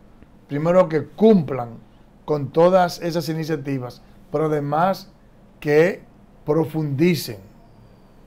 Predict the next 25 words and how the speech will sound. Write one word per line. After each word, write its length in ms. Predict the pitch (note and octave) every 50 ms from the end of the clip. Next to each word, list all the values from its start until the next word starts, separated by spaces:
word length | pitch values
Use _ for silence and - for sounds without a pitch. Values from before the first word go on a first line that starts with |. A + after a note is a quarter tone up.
| - _ _ _ _ _ - _ _ _ _ _
la 120 | C#3+ C3+ C3+
represalia 680 | C#3 C3+ B2 C3+ C3+ A#2 G2+ C#3 C3+ D3 D3 C#3 B2+
contra 500 | C3 C3+ C3 B2+ A#2 B2 A#2 A2 G2+ G2+ - - - _ - - - - - _
Haití. 400 | - B2 A#2+ G#2+ - - G#2+ G2+ - - _ _ _ - _ _ -
Yo 240 | C3 B2+ G3 A3 A3
propongo 720 | A3 A#3+ A#3 G#3 F3+ G3+ A#3+ A#3 A3 F#3 C#3 B2 G#2+ - - - - _ _ - - - _ - - - _ _ _ - _ _ _ _ - - -
que 140 | - D#3 D#3
si 140 | C#3 E3 E3+
de 100 | F3 F3
aquí, 680 | E3 E3 E3 E3+ G3 A3 A#3 A#3 A3+ A3+ A3 A3 - - - _ - - -
que 80 | - D#3
si 160 | - - F3+
después 420 | F3 E3+ C#3+ B2+ D#3 F#3+ A3 A3
del 140 | A3+ A3 F3+
jueves 680 | D#3 E3+ G3 G3 F#3+ F3 C#3 C3 B2 - - - - - _ _ - - - - - _ _ _ _ _ _ _ - - - - - _ _ -
no 640 | E3+ D3+ D3+ D#3 E3 F3 G3 G#3 G#3 G#3 G#3 G#3 -
ostemperan, 800 | - E3+ - - F#3 F3 E3 - D4 D4+ D4+ C4+ D3 B2 A2 G#2 - -
además 800 | - D#3 E3+ E3 F3 E3+ E3+ F#3 A3 A#3+ A#3 G3 - - - - _ _ _ _ _ _ _ _ _ _ - -
de 180 | C#3+ D#3 D#3
cumplir 380 | D3 D3+ C#3 C3 B2+ D3+ F3+ G3+
con 180 | A3 G#3 F3+
todo 180 | D#3 F#3 F#3 F#3+
lo 140 | F#3+ F#3+ F3
que, 220 | F3 F3 E3+ - - - - -
eh, 320 | D3+ D3+ C#3+ C3 A#2 A2